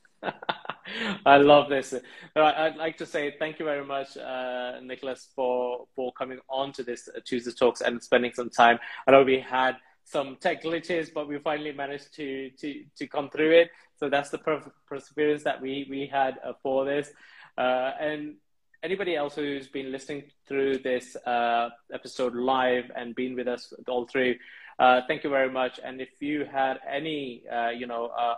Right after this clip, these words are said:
a light bulb moment or a spark in your mind, uh, it's your duty now to share this episode with whoever or whomever it is,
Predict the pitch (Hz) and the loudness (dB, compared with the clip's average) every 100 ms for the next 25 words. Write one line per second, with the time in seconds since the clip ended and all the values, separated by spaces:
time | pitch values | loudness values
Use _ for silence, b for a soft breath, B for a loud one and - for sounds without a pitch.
0 | 120 123 175 180 131 - 120 113 117 120 | -4 -2 -4 -2 -4 -2 -8 -6 -6 -4
1 | 120 - - 147 139 - 127 127 123 123 | -6 -4 4 4 4 0 -10 -8 -6 -4
2 | 117 120 123 123 - B B B - 123 | -4 -6 -6 -6 -10 B B B 0 2
3 | 123 135 - 180 147 165 165 139 123 - | 2 -2 -4 -4 -4 -6 -6 -6 -6 -8
4 | - 131 - 139 135 131 123 - - 127 | -8 -8 -6 -4 -4 -4 -6 -8 -6 -6
5 | 120 127 123 113 139 165 156 156 151 - | -6 -6 -6 -4 0 4 4 4 0 -4
6 | _ _ _ _ _ - 127 127 135 147 | _ _ _ _ _ -8 -4 -2 -4 -6
7 | 135 120 123 120 120 120 117 | -4 -4 -4 -4 -6 -6 -6